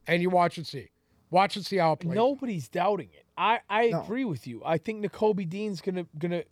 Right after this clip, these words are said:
Speaker 2: be fantastic. But at the end of the day
Speaker 1: When you could have picked him up at the fucking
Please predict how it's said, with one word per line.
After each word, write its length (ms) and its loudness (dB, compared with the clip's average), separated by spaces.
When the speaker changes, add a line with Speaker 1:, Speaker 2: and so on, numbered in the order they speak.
Speaker 2:
be 180 -6
fantastic. 880 -2
But 160 0
at 60 -6
the 100 -2
end 80 2
of 60 -2
the 80 -2
day 500 4
Speaker 1:
When 140 4
you 100 8
could 160 4
have 100 2
picked 220 4
him 220 4
up 300 6
at 120 2
the 120 4
fucking 460 2